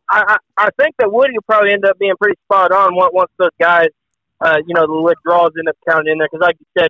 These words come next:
Colby, Justin Thomas, number five in the world. But yeah, Scotty Scheffler and Rory McIlroy, one and two in the world. That definitely helps bolster the, uh,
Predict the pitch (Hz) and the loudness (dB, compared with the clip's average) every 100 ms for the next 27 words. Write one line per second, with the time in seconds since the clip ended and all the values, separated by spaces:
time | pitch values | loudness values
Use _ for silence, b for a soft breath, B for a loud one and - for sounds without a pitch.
0 | - 156 156 147 165 - _ 170 160 - | -2 -2 -2 -2 -4 -4 _ -4 -4 -8
1 | 151 - 160 156 156 - _ _ _ - | -10 -4 -2 0 0 -4 _ _ _ -2
2 | 226 220 196 247 233 - - 247 233 - | 0 0 0 0 0 0 0 0 0 -2
3 | 240 233 226 214 214 202 202 190 190 180 | -2 0 0 0 0 0 0 0 -2 -2
4 | 165 165 190 180 - 196 180 - _ _ | -2 0 0 -2 -2 -2 -2 -4 _ _
5 | - 185 170 185 175 170 180 170 160 165 | -4 -2 0 0 2 0 0 -2 -2 -4
6 | - _ 165 165 _ 160 151 156 156 151 | -4 _ -2 -2 _ -6 -6 -8 -2 0